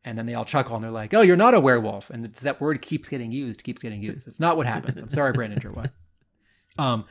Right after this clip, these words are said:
Speaker 1: but I do feel like just, you know, wolf and werewolf gets used four times in three pages. You know, what do you make of all this werewolf talk? Um, yeah, that, uh, you know, you might say a word several times, but, um, I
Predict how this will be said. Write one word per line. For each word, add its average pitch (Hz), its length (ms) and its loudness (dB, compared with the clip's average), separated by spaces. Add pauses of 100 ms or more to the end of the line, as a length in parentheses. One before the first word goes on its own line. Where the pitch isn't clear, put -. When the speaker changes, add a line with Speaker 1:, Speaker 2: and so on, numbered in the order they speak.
(140)
Speaker 1:
but 165 120 0
I - 20 4
do 220 140 4
feel 233 160 2
like 156 240 0
just, - 160 -8 (100)
you 135 140 -8
know, 113 220 -12 (200)
wolf 175 460 0
and 135 160 -2
werewolf 139 400 0
gets 123 200 -10
used 135 280 -8
four 139 480 -10
times 113 500 -8
in 113 100 -14
three 113 280 -12
pages. 117 760 -10
You - 60 -18
know, 110 80 -10
what 135 80 -2
do - 20 4
you 202 40 2
make 208 120 4
of 175 60 0
all 180 80 0
this 185 160 -6
werewolf 170 340 -2
talk? 98 320 -6 (580)
Um, 123 280 -8 (340)
yeah, 113 380 2 (100)
that, 170 180 -6
uh, 180 40 -18 (480)
you 226 100 -4
know, 131 160 -2
you 147 140 -4
might 175 200 -2
say 170 140 -2
a 147 80 0
word 139 320 -2
several 123 320 -6
times, 110 500 -8
but, 123 260 -10 (440)
um, 113 300 -8 (180)
I - 60 -12